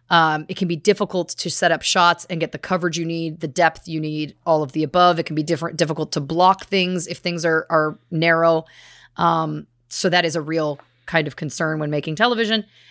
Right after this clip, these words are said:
And finally, the aging makeup applied to David Duchovny and Gillian Anderson took multiple hours each day, resulting in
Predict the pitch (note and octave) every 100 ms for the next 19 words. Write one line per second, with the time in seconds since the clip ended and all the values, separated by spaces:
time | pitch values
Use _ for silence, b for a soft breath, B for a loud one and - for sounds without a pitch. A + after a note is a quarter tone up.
0 | b A#3 A3+ B3 A#3 A3 G3 - G#3 -
1 | G3+ F#3+ G3 E3+ E3+ E3+ E3 - E3 F3
2 | D#3 D3+ E3 D#3 D3+ - E3 D#3+ D#3+ D#3
3 | D#3 D3+ D3 D#3+ G#3+ G3 - E3+ D#3 F3
4 | - - - F#3+ D4 C#4+ G3 E3 D#3+ D3+
5 | D#3 D3 E3 D3 - F#3 F#3 F3+ B G3
6 | E3 D#3 F3 E3 D#3+ D#3+